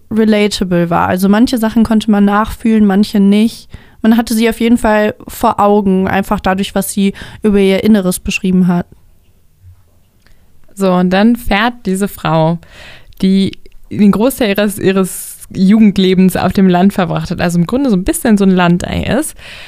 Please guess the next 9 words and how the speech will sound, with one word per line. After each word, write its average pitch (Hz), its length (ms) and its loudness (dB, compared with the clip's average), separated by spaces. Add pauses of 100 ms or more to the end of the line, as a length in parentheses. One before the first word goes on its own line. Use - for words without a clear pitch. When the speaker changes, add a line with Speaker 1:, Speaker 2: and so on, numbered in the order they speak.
(260)
Speaker 2:
Mitte 302 300 0
zwanzig, 180 760 -2 (720)
alleine 214 760 0 (300)
mit 277 200 0
einem 302 120 4
Roller, 208 600 -2
also 208 160 2
einem 202 120 4
Motorroller. 202 760 0